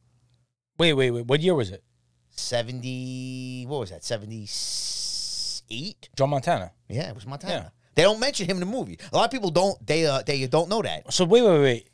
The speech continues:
Speaker 1: The, I, I never put two and two together. That, that team,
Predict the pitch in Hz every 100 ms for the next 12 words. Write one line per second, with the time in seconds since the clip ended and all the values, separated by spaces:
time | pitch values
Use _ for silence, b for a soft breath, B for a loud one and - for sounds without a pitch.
0 | - 139 151 170 - 175 220 208 170 226
1 | 214 - 196 190 180 175 156 170 143 98
2 | 104 139 139 139 220 - - 220 190 139
3 | 101